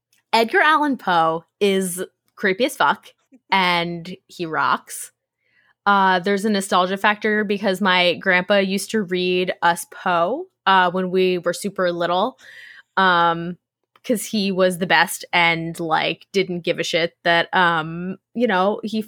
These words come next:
f-, he felt like we were adults enough to absorb the Poe, and he let, and he read it to us, and it was cool as hell. Um, so this, the thing about Poe is it also gives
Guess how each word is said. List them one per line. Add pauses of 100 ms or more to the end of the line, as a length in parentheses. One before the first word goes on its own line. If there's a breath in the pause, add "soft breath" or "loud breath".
(120)
f-,
he
felt
like
we
were
adults
enough
to
absorb
the
Poe,
and
he
let,
and
he
read
it
to
us,
and
it
was
cool
as
hell. (800 loud breath)
Um, (340)
so (100)
this, (140)
the
thing
about
Poe
is
it
also
gives